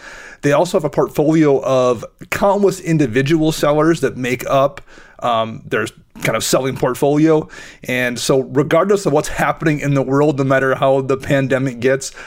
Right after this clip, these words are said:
there's somebody on T C G Player who will get you and sell you cards. And the, the, both those sponsors provide our price links on the website.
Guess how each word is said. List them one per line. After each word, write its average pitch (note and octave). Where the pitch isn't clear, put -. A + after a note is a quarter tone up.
there's D3
somebody D#3+
on C#3+
T D3+
C D3
G B2+
Player C3+
who D3+
will B2
get D3
you C#3+
and A#2+
sell B2
you A#2
cards. -
And C3
the, C#3
the, C#3
both D3
those E3+
sponsors D3+
provide C3
our B2
price -
links E3
on C3+
the A2+
website. D3+